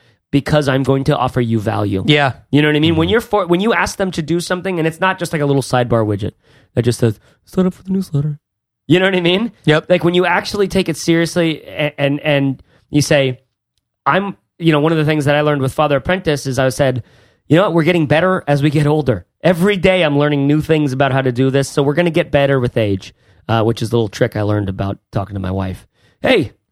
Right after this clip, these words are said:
Speaker 1: babe,
Speaker 2: Hey.
Speaker 1: stick with me. I'm getting better as I get older."
Speaker 2: <laughs> I'm only, like, a third of the way done with this thing, and
Speaker 1: Exactly.
Speaker 2: by the time I am done, it's gonna be
Speaker 1: Exactly.
Speaker 2: great.
Speaker 1: But that, that was, I,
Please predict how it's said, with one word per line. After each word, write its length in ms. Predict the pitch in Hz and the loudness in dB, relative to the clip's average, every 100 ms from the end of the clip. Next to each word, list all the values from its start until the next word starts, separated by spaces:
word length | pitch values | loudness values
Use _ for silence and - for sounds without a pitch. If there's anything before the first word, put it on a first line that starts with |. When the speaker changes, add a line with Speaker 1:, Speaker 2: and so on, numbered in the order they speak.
| - | -2
Speaker 1:
babe, 240 | 190 156 - | 0 0 0
Speaker 2:
Hey. 280 | 202 240 208 | 2 2 2
Speaker 1:
stick 320 | 143 254 247 | 0 0 2
with 160 | 220 190 | 2 2
me. 200 | 143 95 _ _ _ | -2 -2 _ _ _
I'm 100 | 151 | -2
getting 260 | 160 196 175 | 0 0 2
better 240 | 175 151 | 2 2
as 160 | 127 123 | 2 2
I 60 | 139 | 2
get 140 | 147 | 2
older." 300 | 135 117 113 | 2 0 0
Speaker 2:
<laughs> 20 | |
I'm 120 | 170 190 | 2 4
only, 180 | 214 208 | 4 4
like, 160 | 196 | 2
a 60 | 170 175 | 2 2
third 240 | 208 202 | 4 4
of 60 | 185 | 4
the 60 | 190 | 4
way 160 | 185 | 4
done 420 | 165 196 202 190 | 2 2 4 2
with 160 | 175 160 | 4 4
this 220 | 160 - | 2 0
thing, 300 | - 160 151 | 2 4 4
and 220 | 147 139 139 | 2 2 0
Speaker 1:
Exactly. 120 | 151 | 0
Speaker 2:
by 120 | 151 | 2
the 100 | 147 | 2
time 240 | 135 160 151 | 2 2 4
I 100 | 139 | 4
am 180 | 139 143 | 2 2
done, 220 | 131 123 | 2 2
it's 80 | 156 | 2
gonna 160 | 190 | 2
be 40 | 127 | 2
Speaker 1:
Exactly. 220 | 127 123 | 2 0
Speaker 2:
great. 40 | - _ - | -4 _ 0
Speaker 1:
But 180 | 196 208 | 2 2
that, 320 | 226 208 180 | 0 0 0
that 220 | 208 233 | 2 2
was, 160 | 226 180 | 0 0
I, 300 | - 185 | 0 0